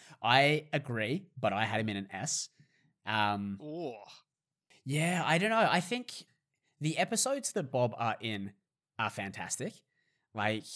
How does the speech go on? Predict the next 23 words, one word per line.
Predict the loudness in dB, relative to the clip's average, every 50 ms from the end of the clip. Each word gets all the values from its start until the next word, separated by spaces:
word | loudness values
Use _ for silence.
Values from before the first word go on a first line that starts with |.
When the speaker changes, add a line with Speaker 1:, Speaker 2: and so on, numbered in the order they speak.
| -12 -12 -14 _ _ _ -14
Speaker 1:
whenever | -4 -4 0 2 2 2 2 2 2 2 2 0
Sideshow | 0 2 2 2 2 2 0 0 -2 -2 -2 -2 -4
Bob | -4 -4 -6 -6 -6 -8 -10 _ _ _ -6
is | -6 -6
a | -6 -8
character, | -10 -8 -8 -8 -8 -10 -12 -12 -12 -12 -14 _ _ _ _ _ _ _ _ _ -10 -6
they're | -4 -4 -2 -2 -2 -2 -4 -4 -6 _ _ _ _ _ _ _ _ _ _ _ -12
some | -8 -6 -6 -6 -8
of | -8 -10
the | -10
best | -8 -8 -8 -8 -8
episodes | -10 -8 -8 -8 -8 -8 -8 -10 -12 -14 -12
in | -12 -12 -10
that | -10 -12 -10 -8
season. | -8 -8 -8 -8 -10 -10 -10 -10 _ _ _ _ _ _ _ _
So | -4 0 0 2 2 0 0 -2
I've | -2 -2 -2 -2 -2
just, | -2 -2 -2 0 -2
like, | -4 -4 -6 -6
he | -4 -2 2
seems | 2 2 2 0 -2 -2 -4 -4 -2
to | -2 -2 -2 -2 -4 -6 _ _ _ _ _ _ -6
elevate | -4 -4 -4 -4 -6 -8 -10 -10 -10 -12 -14